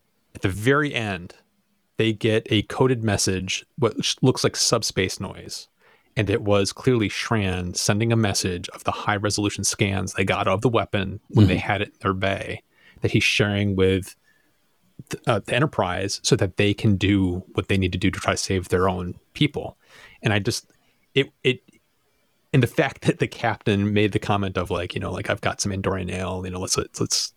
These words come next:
Speaker 1: let's
Speaker 2: Yeah.
Speaker 1: celebrate this." It's, it shows that he's not holding a grudge against Shran. He
Speaker 2: Right.
Speaker 1: knows, he knows why they did what they did. He understands that they were looking out for themselves, but they're not the big bad. It's
Speaker 2: Yeah.
Speaker 1: a, it's a,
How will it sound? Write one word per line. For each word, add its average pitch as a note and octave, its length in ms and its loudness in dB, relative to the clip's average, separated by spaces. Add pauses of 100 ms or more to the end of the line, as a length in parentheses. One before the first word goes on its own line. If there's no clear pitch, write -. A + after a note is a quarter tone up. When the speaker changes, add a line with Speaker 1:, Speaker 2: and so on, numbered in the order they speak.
Speaker 1:
let's G#2 200 0
Speaker 2:
Yeah. F#2 120 8
Speaker 1:
celebrate F#2+ 340 -2
this." - 400 -2 (480)
It's, A2+ 260 2
it A#2+ 160 0
shows B2 380 0
that A2 160 -2
he's - 240 2
not G#2+ 140 0
holding G#2+ 300 0
a F#2+ 80 -2
grudge G2 360 4
against - 260 -4
Shran. - 440 -4
He - 180 2
Speaker 2:
Right. G#2 120 6
Speaker 1:
knows, G#2 640 4 (480)
he - 180 4
knows F3 260 4
why A2+ 220 2
they A2+ 100 0
did G#2 220 0
what G2+ 100 2
they G2 100 -4
did. - 280 -12 (440)
He - 240 0
understands A2+ 1000 2
that G2 200 0 (500)
they A2 100 4
were A#2+ 100 2
looking A2+ 260 2
out G#2 100 -2
for A#2 60 -4
themselves, F#2 680 -2 (180)
but - 160 0
they're B2+ 100 4
not G#2 320 0 (120)
the G2+ 80 -2
big F#2+ 240 -2
bad. - 420 -6 (220)
It's - 140 2
Speaker 2:
Yeah. B2 80 6
Speaker 1:
a, - 40 -10
it's - 160 -2
a, G2 180 2